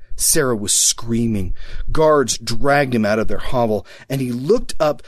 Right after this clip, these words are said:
to see a clock tower with his own eyes, not the sensors of his helmet.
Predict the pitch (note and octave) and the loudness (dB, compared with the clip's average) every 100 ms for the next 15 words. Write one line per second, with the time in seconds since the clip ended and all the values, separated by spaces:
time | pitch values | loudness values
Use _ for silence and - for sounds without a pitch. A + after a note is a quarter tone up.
0 | - - D#3 G3 E3+ - - E3+ F#3 - | -10 -2 0 2 0 -2 0 0 0 -6
1 | - D3+ C3+ B2 B2 A#2 A2 - D3 D3 | -6 -2 -2 -2 -4 -4 -2 0 2 0
2 | C#3 B2 A2+ F#2+ - - _ - - D3 | -2 -2 -2 -4 -8 -12 _ -10 -4 -2
3 | C#3 D3 - F3+ E3+ C3 - A2+ G#2+ - | -2 -2 2 2 2 2 2 2 -2 -2
4 | A2+ F2+ | -4 -4